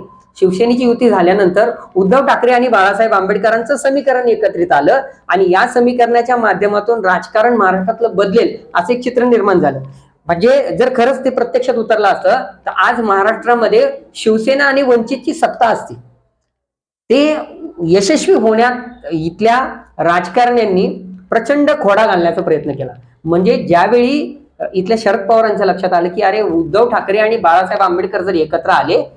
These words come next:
तर यांचे पुरोगामी वारसदार आहेत, म्हणजे एकांना,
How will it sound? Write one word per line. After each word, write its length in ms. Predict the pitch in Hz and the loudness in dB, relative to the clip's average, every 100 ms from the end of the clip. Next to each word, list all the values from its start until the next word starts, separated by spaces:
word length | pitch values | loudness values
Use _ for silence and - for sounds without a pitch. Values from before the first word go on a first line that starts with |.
| _ _ - | _ _ 0
तर 240 | 254 302 - - - | 2 2 -2 -12 -12
यांचे 560 | 160 180 196 214 - 285 | -2 0 2 0 -2 -6
पुरोगामी 560 | - 254 262 269 285 302 | -2 2 2 4 2 2
वारसदार 560 | 262 240 254 240 240 | 2 2 2 2 2
आहेत, 240 | 196 - 160 | 0 -4 -6
म्हणजे 180 | 165 | -2
एकांना, 520 | 214 180 190 214 233 | 0 0 -2 -2 0